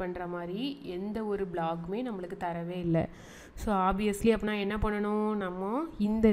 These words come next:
வேயை சூஸ் பண்ணி போகலாம். அதே மாதிரி இந்த வேல நம்ம எல்லாமே டர்ன் லெஃப்ட் தான் சூஸ் பண்ண மாதிரி இருக்குது. இப்போ வேன் இப்படியே வந்துச்சுன்னா டர்ன் லெஃப்ட் தான் எடுக்கணும், இந்த சைடும் டர்ன் லெஃப்ட் தான் எடுக்கணும். இப்படியே போனாலும் நம்ம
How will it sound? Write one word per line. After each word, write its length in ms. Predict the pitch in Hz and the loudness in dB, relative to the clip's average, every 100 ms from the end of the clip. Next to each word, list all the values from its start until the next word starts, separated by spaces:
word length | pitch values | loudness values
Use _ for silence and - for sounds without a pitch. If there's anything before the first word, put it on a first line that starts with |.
| 185 | 8
வேயை 200 | 175 233 - | 8 8 8
சூஸ் 180 | 196 - 185 | 6 10 10
பண்ணி 280 | 175 214 349 - - - - - - - | 10 4 2 0 -4 -8 -20 -10 2 8
போகலாம். 540 | 196 185 185 175 175 175 175 - - - - - - - - 185 | 10 10 8 4 2 -2 -4 -6 -10 -18 -20 -20 -20 -16 -2 4
அதே 160 | 202 240 233 | 6 6 6
மாதிரி 340 | 180 170 196 226 247 - - - - - | 4 6 6 6 4 0 -12 -18 -6 0
இந்த 240 | 226 247 247 214 | 4 6 6 8
வேல 320 | 180 175 175 180 202 220 208 | 8 8 10 10 10 8 4
நம்ம 180 | 196 185 175 | 2 6 10
எல்லாமே 440 | 196 220 208 196 254 262 | 12 10 8 4 4 6
டர்ன் 240 | 185 180 180 | 4 6 10
லெஃப்ட் 280 | 190 - 233 220 | 10 12 12 12
தான் 180 | 247 302 - - - - - | 12 6 -4 -18 -20 -18 6
சூஸ் 220 | 240 226 226 | 8 10 10
பண்ண 160 | 202 190 | 8 8
மாதிரி 220 | 185 208 226 | 8 12 12
இருக்குது. 360 | 196 180 175 165 - - - 196 | 12 12 12 10 6 -6 -4 -2
இப்போ 180 | - 202 240 | 2 4 6
வேன் 240 | 208 185 226 | 6 6 6
இப்படியே 260 | 196 185 208 208 | 6 8 8 8
வந்துச்சுன்னா 360 | 185 180 247 247 | 4 4 2 4
டர்ன் 220 | 190 180 | 2 6
லெஃப்ட் 240 | 175 - 202 | 6 6 8
தான் 100 | 214 220 | 10 10
எடுக்கணும், 360 | 185 190 226 285 - 190 | 8 6 4 2 -2 -2
இந்த 200 | 214 233 233 | 10 10 12
சைடும் 300 | 196 190 226 | 12 12 12
டர்ன் 200 | 196 180 170 | 10 10 10
லெஃப்ட் 220 | 170 - 180 | 10 12 10
தான் 100 | 202 190 | 12 8
எடுக்கணும். 340 | 175 185 262 196 | 6 4 4 2
இப்படியே 320 | - - 220 214 | 10 12 12 12
போனாலும் 440 | 190 170 170 233 302 | 10 8 6 6 6
நம்ம 140 | 214 | 6